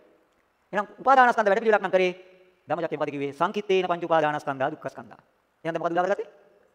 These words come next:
දුක්ඛස්කන්ධයක් උදා කරගත්තා. මොකක් කළද? රූපයක් කෙරෙහි අවිද්‍යාවෙන් බැඳිලා. හරිනේ? ඔන්න එකක්. දැන් පහම ආපිට තේරෙනවා. ඊළඟට මොකද වෙන්නේ? තණ්හා සමුදය, රූප සමුදය. මේ හොඳට ආර්ට් එක බලාගන්න මේ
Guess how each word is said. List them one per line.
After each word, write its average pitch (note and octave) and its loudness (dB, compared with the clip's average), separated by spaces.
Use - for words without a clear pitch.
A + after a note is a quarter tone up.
දුක්ඛස්කන්ධයක් C3 -10
උදා B2 -12
කරගත්තා. - -20
මොකක් E3 -4
කළද? G#3 2
රූපයක් A3+ 0
කෙරෙහි F3 0
අවිද්‍යාවෙන් A3 2
බැඳිලා. F#3+ -4
හරිනේ? G#3+ -4
ඔන්න F#3 -8
එකක්. F3 -6
දැන් D#3 -2
පහම F3+ 0
ආපිට F#3+ 2
තේරෙනවා. F3+ 0
ඊළඟට G#3 0
මොකද F3+ 0
වෙන්නේ? E3+ -4
තණ්හා B3 2
සමුදය, A#3 2
රූප C4+ 0
සමුදය. A#2+ -8
මේ - -18
හොඳට E3 -4
ආර්ට් F#3+ 4
එක G3+ -2
බලාගන්න F3+ 2
මේ E3+ -4